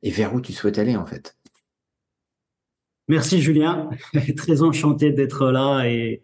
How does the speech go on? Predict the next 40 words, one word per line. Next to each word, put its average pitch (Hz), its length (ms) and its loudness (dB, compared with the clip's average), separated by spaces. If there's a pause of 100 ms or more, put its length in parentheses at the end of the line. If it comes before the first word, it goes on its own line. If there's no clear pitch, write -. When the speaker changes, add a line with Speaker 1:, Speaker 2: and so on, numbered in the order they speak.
Speaker 2:
et 117 80 -4
d'être 120 280 -2
reçu 131 420 0
et 127 60 0
de 127 40 -8
pouvoir 123 280 -2
partager 127 560 0
finalement, 120 640 -2
euh, 113 60 -4 (540)
un 147 140 2
point 151 240 2
de 139 80 2
vue, 165 240 0
le 131 260 2
mien 151 320 2
en 151 100 0
tout 127 140 -2
cas, 143 300 0 (420)
celui 131 280 0
que 143 120 0
je 131 140 2
vis. - 680 -4 (220)
Euh, 151 680 2 (140)
toujours 190 280 4
un 175 100 0
challenge 165 600 0
de 139 160 2
se 151 140 0
présenter. 151 800 0 (480)
Néanmoins, 123 460 2
je 120 120 -2
dirais 131 260 0
que 127 680 0 (840)
je, 117 420 -4
j'aime, 147 260 4
euh, 123 220 0
partager 123 640 0
sur 135 180 -2
la 120 100 2
mission, 147 600 2